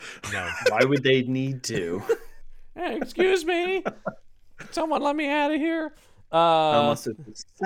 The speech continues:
Speaker 2: sep-,
Speaker 1: guy's still
Speaker 2: there's a
Speaker 1: alive.
Speaker 2: separate
Speaker 1: Huh.
Speaker 2: replicant who,
Speaker 1: Yeah.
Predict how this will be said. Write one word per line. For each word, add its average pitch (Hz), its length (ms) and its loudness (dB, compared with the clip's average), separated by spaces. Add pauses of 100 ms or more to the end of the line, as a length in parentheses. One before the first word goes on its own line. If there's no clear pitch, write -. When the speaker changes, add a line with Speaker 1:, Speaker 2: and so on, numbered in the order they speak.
(160)
Speaker 2:
sep-, - 60 -6
Speaker 1:
guy's - 260 6
still 160 260 2
Speaker 2:
there's 269 100 8
a 339 40 4
Speaker 1:
alive. 359 460 8
Speaker 2:
separate 208 440 2
Speaker 1:
Huh. 110 80 2
Speaker 2:
replicant 95 400 -8 (320)
who, 117 100 -2
Speaker 1:
Yeah. 104 140 2